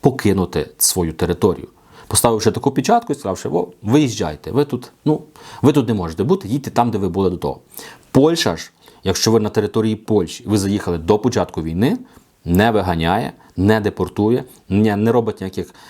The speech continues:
там штрафів і нічого такого, ніяких зобов'язань, щоб покинути Польщу. Вам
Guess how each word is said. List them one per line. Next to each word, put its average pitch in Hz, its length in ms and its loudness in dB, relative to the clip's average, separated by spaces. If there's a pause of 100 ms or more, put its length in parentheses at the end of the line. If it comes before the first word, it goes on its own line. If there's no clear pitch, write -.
там 78 180 -8
штрафів 139 800 0
і 95 280 0
нічого 98 340 2
такого, 117 360 -2
ніяких 98 320 -4
зобов'язань, 101 580 0
щоб 123 180 -10
покинути 92 520 -4 (320)
Польщу. 95 360 0 (340)
Вам 101 220 2